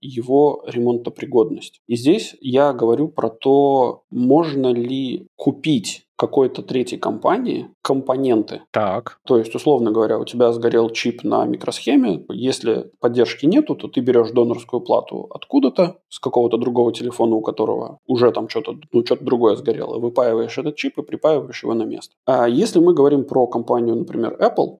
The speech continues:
Speaker 2: А потом тебя софт лочит к фигам собачьим, как у
Speaker 1: А,
Speaker 2: Apple, да?
Speaker 1: вот, вот, вот.
Speaker 2: Потому что у тебя серийник не совпадает.
Speaker 1: Вот.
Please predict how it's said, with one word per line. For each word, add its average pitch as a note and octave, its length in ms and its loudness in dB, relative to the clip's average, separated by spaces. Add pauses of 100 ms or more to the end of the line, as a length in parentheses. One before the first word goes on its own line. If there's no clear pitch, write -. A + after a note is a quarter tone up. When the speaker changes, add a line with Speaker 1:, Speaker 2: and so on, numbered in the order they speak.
(120)
Speaker 2:
А D#3 80 0
потом C#3 240 0
тебя C#3 200 0
софт - 340 -4
лочит A2 320 -2
к - 40 -18
фигам G2 340 0
собачьим, E2+ 420 -2
как - 200 -4
у - 40 4
Speaker 1:
А, - 40 4
Speaker 2:
Apple, - 80 0
да? - 60 -2 (100)
Speaker 1:
вот, - 400 2
вот, C3 540 -2
вот. B2 420 -4 (120)
Speaker 2:
Потому C#3+ 200 2
что - 120 -2
у - 20 0
тебя C3 120 0
серийник A#2 440 0
не G#2+ 80 -2
совпадает. A2 540 2 (100)
Speaker 1:
Вот. - 80 -20